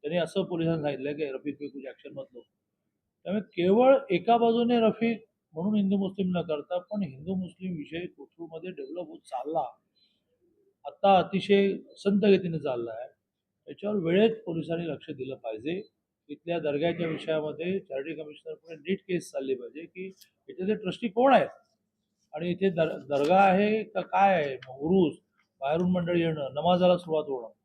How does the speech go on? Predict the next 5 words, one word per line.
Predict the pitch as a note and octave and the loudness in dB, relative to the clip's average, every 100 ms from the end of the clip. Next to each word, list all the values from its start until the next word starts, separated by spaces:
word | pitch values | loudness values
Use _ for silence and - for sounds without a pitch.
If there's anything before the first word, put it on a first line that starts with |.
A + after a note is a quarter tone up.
| _ _ _ _ _ - | _ _ _ _ _ -14
त्यामुळे | F#3 A3 | -8 -6
हिंदू | D3+ D3 E3 A#3 C4 | -4 -4 -2 0 2
मुस्लिम | A3 - F#3+ G#3 G3+ | 0 0 0 2 2
या | F3+ | 2
विषयामध्ये | F3 E3+ E3 D3+ C3 A#2+ | -2 -4 -6 -6 -8 -10